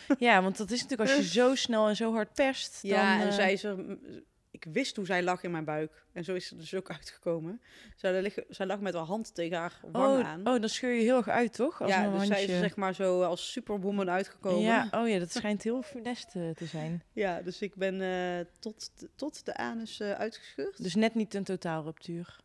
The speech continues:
Speaker 1: Of wel?
Speaker 2: Net niet, nee,
Speaker 1: Ja.
Speaker 2: volgens mij. Of niet, ik weet niet.
Speaker 1: Dus
Speaker 2: Ik
Speaker 1: ja.
Speaker 2: ben verder niet... Ik heb geen, geen anusklachten.
Speaker 1: Nee.
Speaker 2: <laughs> Jongens.
Speaker 1: <laughs> Voor
Speaker 2: Lieve
Speaker 1: de
Speaker 2: luisteraars,
Speaker 1: record,
Speaker 2: voor
Speaker 1: Diede
Speaker 2: de
Speaker 1: heeft
Speaker 2: record,
Speaker 1: geen aan-
Speaker 2: geen anusklachten.
Speaker 1: Nee.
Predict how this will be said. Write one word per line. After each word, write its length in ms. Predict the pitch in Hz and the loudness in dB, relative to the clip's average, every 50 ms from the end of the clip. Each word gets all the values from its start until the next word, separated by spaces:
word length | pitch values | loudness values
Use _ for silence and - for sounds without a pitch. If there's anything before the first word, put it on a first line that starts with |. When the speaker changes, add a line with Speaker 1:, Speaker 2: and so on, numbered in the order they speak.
| _ _ _ | _ _ _
Speaker 1:
Of 120 | - 160 165 | -10 -2 2
wel? 360 | 190 175 156 143 147 143 - - | 4 4 4 4 0 -4 -8 -10
Speaker 2:
Net 320 | 175 185 208 226 226 - | -8 -6 -6 -6 -6 -6
niet, 220 | 180 180 170 - | -6 -6 -6 -6
nee, 240 | - 170 165 165 160 | -4 -4 -4 -2 -4
Speaker 1:
Ja. 20 | 175 175 | -4 -6
Speaker 2:
volgens 200 | 175 175 - - | -8 -10 -8 -6
mij. 160 | 190 170 - | -6 -4 -4
Of 100 | 170 - | -4 -6
niet, 360 | 170 170 175 175 - - - - | -6 -6 -6 -8 -10 -14 -16 -16
ik 120 | - - | -16 -6
weet 180 | - 175 170 165 | -4 -4 -2 -2
niet. 300 | 165 170 160 - - - - | -4 -6 -6 -8 -12 -16 -12
Speaker 1:
Dus 120 | 185 170 | -10 -6
Speaker 2:
Ik 60 | 170 | -6
Speaker 1:
ja. 80 | 170 - - | -6 -6 -2
Speaker 2:
ben 300 | - 208 208 208 214 196 | 2 2 2 2 0 -2
verder 280 | - 226 226 226 226 220 | 0 2 2 2 2 2
niet... 340 | 214 208 214 220 - - - | 0 -2 -4 -4 -6 -10 -14
Ik 160 | - - 196 - | -12 -10 -2 -2
heb 140 | 214 185 | -2 -2
geen, 480 | - - 247 247 247 240 233 233 233 220 - _ _ _ _ _ _ - _ - - _ _ _ _ | 0 0 0 2 2 0 0 -2 -4 -4 -8 _ _ _ _ _ _ -20 _ -20 -20 _ _ _ _
geen 340 | _ - - 220 233 226 - | _ -2 0 0 0 0 0
anusklachten. 760 | - 214 214 208 190 185 - - 202 190 180 - - - 196 - - - _ | 0 0 0 0 -2 -6 -6 -4 -4 -4 -4 -6 -8 -10 -10 -10 -10 -14 _
Speaker 1:
Nee. 360 | _ 208 208 196 226 262 - 147 233 | _ -2 2 4 4 4 2 0 -6
Speaker 2:
<laughs> 80 | 226 - | -8 -8
Jongens. 300 | - 208 208 214 226 - | -10 -10 -8 -10 -10 -12
Speaker 1:
<laughs> 120 | - - _ _ _ | -14 -20 _ _ _
Voor 120 | _ 247 277 - 185 160 240 247 233 190 - - - - | _ -4 -2 0 -2 -2 0 -2 -4 -4 -6 -8 -14 -8
Speaker 2:
Lieve 180 | - 220 226 220 | 0 2 2 6
Speaker 1:
de 20 | |
Speaker 2:
luisteraars, 300 | 196 208 196 208 202 220 | 8 8 10 10 10 8
Speaker 1:
record, 360 | 214 190 190 202 202 214 - | 8 8 8 8 6 6 2
Speaker 2:
voor 100 | - 180 | -4 -2
Speaker 1:
Diede 180 | 170 208 208 202 | -2 2 4 6
Speaker 2:
de 60 | 214 | 6
Speaker 1:
heeft 100 | - 185 202 | 6 6 4
Speaker 2:
record, 120 | 202 - | 2 0
Speaker 1:
geen 160 | - 196 170 | -2 -2 -2
aan- 160 | 160 165 170 | -2 -2 -2
Speaker 2:
geen 220 | 165 165 165 175 170 | -2 -2 -4 -4 -4
anusklachten. 520 | - 151 156 156 - - _ 151 156 208 180 | -6 -8 -8 -8 -10 -12 _ -10 -6 -4 -4
Speaker 1:
Nee. 140 | 147 139 | -4 -4